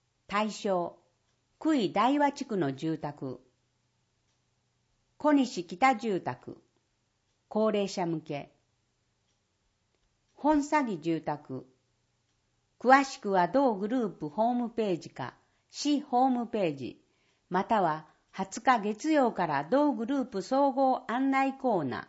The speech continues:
市役所新庁舎一階、各支所で配布する資料を確認してください。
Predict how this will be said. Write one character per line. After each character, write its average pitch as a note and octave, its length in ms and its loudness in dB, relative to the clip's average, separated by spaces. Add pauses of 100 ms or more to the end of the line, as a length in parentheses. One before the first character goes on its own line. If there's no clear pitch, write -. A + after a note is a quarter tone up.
(800)
市 - 200 -8
役 A#3+ 220 4
所 F#3+ 220 0
新 B3+ 360 -2
庁 B3+ 220 0
舎 D3+ 220 -4
一 A#2 160 -8 (120)
階、 C#3 280 -10 (880)
各 D4+ 260 2
支 C#4 160 -8
所 C4 160 0
で F3+ 140 2
配 A3+ 320 -2
布 - 180 -8
す G#3 220 -6
る G3 220 -6
資 C#4+ 220 -4
料 B3 240 4
を D3+ 60 0
確 D3+ 280 -6
認 G3 240 -2
し - 80 -14
て D#3+ 120 -4
く D3+ 100 -14
だ C#3+ 140 -4
さ C3 200 -6
い。 - 100 -14